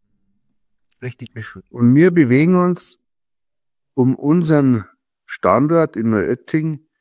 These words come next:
Speaker 2: circa so siebzig Kilometer im Radius um uns herum. Also bis Landshut, bis Traunstein,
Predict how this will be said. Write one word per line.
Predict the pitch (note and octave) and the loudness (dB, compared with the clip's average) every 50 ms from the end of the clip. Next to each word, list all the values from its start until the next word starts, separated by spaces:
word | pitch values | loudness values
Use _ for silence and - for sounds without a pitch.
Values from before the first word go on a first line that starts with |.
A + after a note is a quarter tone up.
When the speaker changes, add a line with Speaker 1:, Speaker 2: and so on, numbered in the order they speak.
| _ _ _ _ _ _ | _ _ _ _ _ _
Speaker 2:
circa | - B2 A#2+ A#2 - - A#2+ A2 | -2 -2 -2 -2 -2 -2 0 0
so | G#2+ - G#2+ G#2 | 0 0 -4 -6
siebzig | F#2 - - C3 B2+ _ - - - | -4 -4 -6 -6 -6 _ -16 -20 -12
Kilometer | - - B2 C3 B2+ A2+ G#2+ G#2 G2+ _ - A2 | -6 -2 0 0 2 2 0 -2 -2 _ -4 -4
im | G2+ F#2+ F2+ | -2 -2 -4
Radius | D#2 D2+ D2+ E2+ F2 G#2+ G#2+ G2+ F#2+ - - | -8 -8 -8 -8 -6 -4 -4 -4 -4 -6 -8
um | F2+ F#2+ G2 | -10 -10 -10
uns | F2+ G2+ G2+ - | -10 -10 -10 -8
herum. | - E2 D#2+ F#2 A#2+ C#3 D3+ D3 C3 _ _ _ _ _ _ _ _ _ _ _ _ - | -6 -4 -2 0 0 0 0 -2 -4 _ _ _ _ _ _ _ _ _ _ _ _ -14
Also | F2 F2 F2 F#2 F#2 E2+ - _ _ _ _ _ _ _ _ _ _ _ _ | -10 -4 0 0 0 0 -2 _ _ _ _ _ _ _ _ _ _ _ _
bis | - G#2 F2+ | -6 -4 -2
Landshut, | F#2+ G2 G#2 A2+ B2 B2+ A#2+ - - A#2+ A#2 A2+ A2 G#2+ _ _ _ _ _ _ _ _ _ - | 0 2 2 2 2 0 -4 -6 -2 -2 0 0 0 -2 _ _ _ _ _ _ _ _ _ -10
bis | B2 B2+ A#2 - | -8 -8 -8 -10
Traunstein, | - - E2+ E2+ F#2+ G#2 A2 G#2+ - - - G2 F#2+ F#2+ F#2+ F#2+ F#2 F2+ | -8 -2 0 0 2 2 0 -2 -6 -6 -6 -4 -4 -2 -2 -4 -6 -8